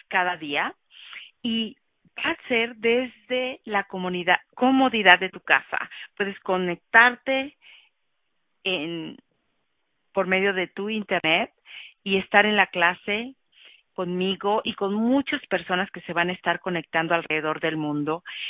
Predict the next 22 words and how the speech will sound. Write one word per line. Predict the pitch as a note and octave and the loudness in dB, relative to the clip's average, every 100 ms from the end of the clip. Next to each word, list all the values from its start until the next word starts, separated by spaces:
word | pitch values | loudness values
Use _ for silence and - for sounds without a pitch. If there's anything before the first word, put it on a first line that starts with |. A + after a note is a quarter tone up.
| - | -4
Es | - B3 | 2 6
la | C#4 | 4
primera | - G3 F#3+ G#3 | 4 0 4 6
vez | G3 F#3+ | 4 -2
que | F3+ | -8
voy | F3+ | -4
a | F3 | -6
hacer | - | -6
esta | F3 - | -8 -6
clase | - E3 E3+ E3+ | -4 -4 -4 -6
global | D#3+ F#3 E3+ D#3+ D#3+ F3+ C4+ - - - - | -2 0 2 8 8 8 2 -8 -16 -16 -12
y | G#3 | -10
estoy | F#3+ B3 | -4 0
muy | A#3+ C4 E4+ | 2 2 2
entusiasmada | C#4+ G#3+ F#3+ E3 F3+ G3 A3+ | -2 -6 -10 -6 0 2 2
porque | - - F3 | -6 -10 -8
relaciones | E3+ F3 F3+ F3+ - G#3+ A#3+ C#4+ | -4 -2 -2 -4 -8 -6 -4 -6
es | C4+ B3+ | -8 -10
un | A#3 | -10
tema | - D#3+ F3 A3+ - - - - _ | -4 0 0 0 -4 -16 -16 -18 _
que | G#3 G#3 - | -2 -2 -2
realmente | G3 G3 G#3+ G#3 G#3+ C4 C#4+ G#3+ E3 E3+ - G#3+ D4+ | -12 -6 0 6 8 6 2 -4 -6 -8 -10 -10 -10